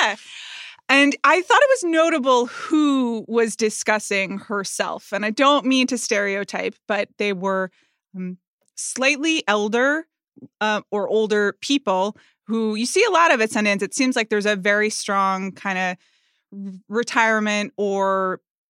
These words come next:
transitioning into retirement, living your best life Sundance strategy. And I think those people had the best time of anyone that I saw. And, uh, these individuals were, had seen s-, Herself and were very excited about it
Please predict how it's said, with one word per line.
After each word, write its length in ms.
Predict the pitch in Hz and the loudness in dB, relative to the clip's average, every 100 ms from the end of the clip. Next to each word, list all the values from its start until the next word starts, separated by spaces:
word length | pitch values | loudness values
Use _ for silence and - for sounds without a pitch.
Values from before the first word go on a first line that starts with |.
| _ | _
transitioning 640 | - 220 214 220 220 202 | -2 0 2 0 0 0
into 280 | 202 202 220 | 0 -2 -2
retirement, 540 | 196 196 190 185 185 170 | -2 0 0 0 -4 -4
living 240 | 190 190 | -4 -4
your 100 | 190 | -4
best 360 | 180 185 - 190 | -2 -2 -2 -4
life 500 | 170 165 - - - - _ - | -2 -2 -6 -12 -14 -20 _ -10
Sundance 460 | - 214 208 196 | 0 0 2 0
strategy. 600 | - 190 175 220 302 339 - | 0 2 2 2 0 -2 -4
And 200 | 208 190 | -4 -2
I 140 | - 226 | 0 0
think 220 | 302 247 | 2 0
those 200 | 220 214 | 0 0
people 200 | 226 196 | -2 -2
had 100 | 185 | -2
the 80 | 180 | 0
best 180 | 165 - | -2 -2
time 160 | 190 | -4
of 80 | 180 | -2
anyone 320 | 190 190 185 | -2 -2 -4
that 100 | 233 - | -4 -4
I 60 | |
saw. 360 | 202 202 202 254 - | -4 0 2 2 0
And, 300 | 196 196 180 _ _ | -2 -2 -6 _ _
uh, 200 | 185 185 185 | -6 -6 -6
these 380 | 190 196 196 | -8 -6 -6
individuals 420 | 190 196 262 254 214 | -6 -4 -2 -2 -2
were, 220 | 202 190 | -2 -4
had 200 | 185 180 | -8 -6
seen 200 | - 247 | -2 -2
s-, 160 | 240 - _ | -2 -12 _
Herself 420 | 226 214 214 202 | -6 0 2 0
and 100 | 185 | -2
were 60 | 180 | -4
very 240 | 190 185 | 0 0
excited 380 | 185 - 170 170 | -2 -2 -2 -2
about 240 | 156 151 | -2 -2
it 200 | 160 160 | -2 -4